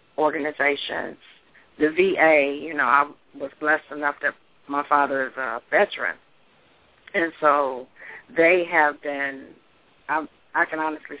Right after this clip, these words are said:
say the people that I've worked with here recently have been very, very forthcoming with information and support. Um,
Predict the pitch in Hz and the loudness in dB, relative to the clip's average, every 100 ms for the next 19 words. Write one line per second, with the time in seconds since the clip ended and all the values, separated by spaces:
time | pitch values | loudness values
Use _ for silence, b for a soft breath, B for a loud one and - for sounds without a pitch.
0 | - 139 123 - 196 - 147 147 131 143 | -6 -4 -4 -8 -8 -6 0 2 4 2
1 | - 139 143 - - 143 - 160 151 135 | -2 -6 -6 -8 -8 -8 -8 -12 -10 -10
2 | 143 - 165 165 175 190 _ _ _ B | -14 -12 -12 -10 -12 -14 _ _ _ B
3 | B B 156 147 139 139 143 156 165 160 | B B 0 0 0 -6 -2 0 2 2
4 | 160 151 151 151 147 139 143 - 147 151 | -2 -6 -2 -2 -2 -6 -12 -4 0 0
5 | - 156 156 156 139 139 131 - 139 - | 0 -6 -6 -8 -12 -10 -12 -8 -8 -8
6 | 131 147 165 - 156 156 156 170 _ B | -4 -2 -2 -6 -8 -6 -8 -12 _ B
7 | B B B - 156 160 147 143 143 247 | B B B -4 -2 0 0 0 -4 -8
8 | 254 - - - - - - - - _ | -14 -12 -12 -8 -2 -2 -2 -12 -20 _
9 | _ _ _ _ _ B B B B B | _ _ _ _ _ B B B B B
10 | B B _ 147 143 135 139 139 | B B _ 4 6 4 -2 -8